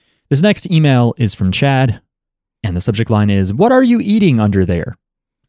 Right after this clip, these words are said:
Aloha J J B Pod Ohana. I hope everyone is feeling better and staying safe. Yeah.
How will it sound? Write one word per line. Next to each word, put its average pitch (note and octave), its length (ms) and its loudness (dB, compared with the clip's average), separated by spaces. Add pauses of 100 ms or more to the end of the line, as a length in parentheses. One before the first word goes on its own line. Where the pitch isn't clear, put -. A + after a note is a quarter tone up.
(280)
Aloha F3+ 520 2
J C3 180 2
J C3+ 140 2
B A#2 160 0
Pod G2+ 320 -2
Ohana. G2 680 -2
I A2 140 -4
hope D3+ 180 0
everyone C#3 400 2
is A2 140 -2
feeling A2+ 260 0
better A#2 260 2
and G#2+ 220 -2
staying F#2 360 -4
safe. - 360 -4 (640)
Yeah. B3 200 -2